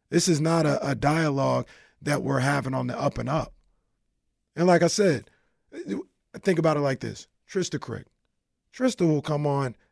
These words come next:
and say whatever she needs to about any team. She, or she'll tweet out whatever she needs to about any team. She'll tweet it out.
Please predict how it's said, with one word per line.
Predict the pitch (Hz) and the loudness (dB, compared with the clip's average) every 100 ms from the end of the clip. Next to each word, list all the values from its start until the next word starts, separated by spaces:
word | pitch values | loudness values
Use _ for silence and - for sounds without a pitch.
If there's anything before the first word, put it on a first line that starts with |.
| - | -12
and | 120 | -4
say | 135 | 0
whatever | 127 127 156 160 | 2 4 4 2
she | 156 | 0
needs | 151 143 - | -4 -4 -4
to | 139 127 | -6 -4
about | 120 113 | -4 -4
any | 120 131 | -2 -4
team. | 123 107 - - _ _ _ _ _ | -6 -10 -12 -18 _ _ _ _ _
She, | - 143 135 240 - | 0 2 2 0 0
or | 151 147 | 2 2
she'll | 156 131 | 0 -6
tweet | - 190 190 | -4 0 2
out | 139 - - _ _ - | 0 -4 -12 _ _ -10
whatever | 127 165 185 | 0 2 4
she | 190 185 | 2 2
needs | 175 156 143 - | 0 0 -2 -2
to | 147 | 0
about | 131 127 | 2 0
any | 127 127 | 0 -4
team. | - 104 - _ _ _ _ | -8 -12 -14 _ _ _ _
She'll | - | -20
tweet | - 165 175 | -4 2 6
it | 170 | 6
out. | 180 190 | 4 2